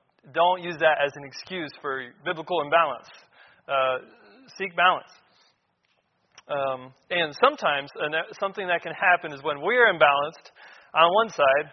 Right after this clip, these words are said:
we've got one particular virtue down,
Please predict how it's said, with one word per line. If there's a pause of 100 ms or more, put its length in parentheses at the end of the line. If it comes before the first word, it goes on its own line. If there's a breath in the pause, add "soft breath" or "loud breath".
(100)
we've
got
one (380 soft breath)
particular
virtue (680 soft breath)
down,